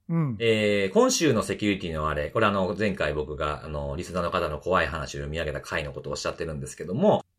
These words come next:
Speaker 2: 開始十秒で吹いて二分後に怖すぎて泣いた。で、あの、データセンターの怖い話で多分昔聞いてるんだろうけど、記憶力が低下して忘れてるので、どの回で出てきたのか知りたいっていうお便りが。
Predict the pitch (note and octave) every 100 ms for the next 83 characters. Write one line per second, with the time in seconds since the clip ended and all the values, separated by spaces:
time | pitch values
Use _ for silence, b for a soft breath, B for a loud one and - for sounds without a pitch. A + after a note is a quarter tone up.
0 | _ - F3+ F#3+ G#3 G3+ F#3 C4 F#3 C3+
1 | F#2+ F2 G2 F#2+ G2 F#2+ C3+ E3+ E3+ E3
2 | D#3+ D3 D#3+ D3+ D#3 B2+ F2+ F#2 - -
3 | _ _ _ _ _ _ _ D#3+ G3+ G3+
4 | F#3 F3+ B3 C#4+ C#4+ D4 D4 - D3+ A2
5 | G#2 D#3+ B2+ A#2 G#2+ F2+ E2 A3 E3 A2
6 | G2+ A#2+ C3+ C#3+ G3 G#3 G3+ G3 G3 B2
7 | F#2+ G#2+ F#2 F2 C3 A#2 - D#3 E3 A3
8 | G3 G2+ E2+ - G2 F#2+ G#2 - G2 A2+
9 | C3 B2 B2 B2 F#2 D#2 G#2 A2+ B2 A2
10 | F2 E2+ G2+ - F2 D2 D2 - F#2 E2+
11 | D2+ C2+ - - C2 B1+ C2+ B1 C2